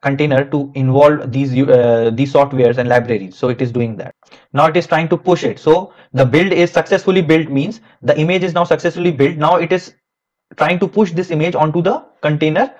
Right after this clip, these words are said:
registry. And this is, this is what, uh, it is trying to push, which we created. And now you can see the message.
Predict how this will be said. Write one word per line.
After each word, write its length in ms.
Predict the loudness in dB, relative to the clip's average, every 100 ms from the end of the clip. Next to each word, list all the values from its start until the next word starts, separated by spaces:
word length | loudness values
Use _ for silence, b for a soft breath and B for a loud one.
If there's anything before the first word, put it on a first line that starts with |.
| b b 0
registry. 540 | 2 4 0 -6 -16 _ _ _ _ _ _ _ _ _ _ _ _ _ _ _ _ -4
And 140 | 0
this 140 | 2
is, 160 | 0 0
this 240 | 0 0 0
is 120 | 4
what, 280 | 4 4 0
uh, 60 |
it 160 | 0 -2
is 80 | -2
trying 220 | -2 0
to 80 | -4
push, 320 | -6 -10 -20 _ _ _ _ _ _ _ _ _ _ _
which 240 | -6 -6 -4
we 100 | -4
created. 340 | -2 -4 -6 -6
And 140 | 2
now 120 | 2
you 120 | 2
can 160 | 0 -2
see 300 | -2 -6 -6 b b -2
the 100 | 2
message. 460 | 2 0 -4 -6